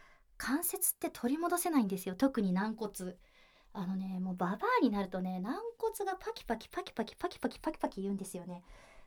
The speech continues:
だから、もう本当に、あの、皆さんが今このお聞きいただいていた音声、音声作品、ね？素敵だったでしょ？これ、私の軟骨犠牲にしてるんですよ。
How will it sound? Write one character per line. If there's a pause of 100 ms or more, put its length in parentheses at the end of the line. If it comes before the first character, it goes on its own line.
(140)
だ
か
ら、
も
う
本 (140)
当
に、 (420)
あ
の、 (160)
皆
さ
ん
が
今
こ
の
お
聞
き
い
た
だ
い
て
い
た (460)
音
声、 (400)
音
声
作
品、 (720)
ね？ (500)
素
敵
だ
っ
た
で
し
ょ？ (520)
こ
れ、 (580)
私
の
軟
骨
犠
牲
に
し
て
る
ん
で
す
よ。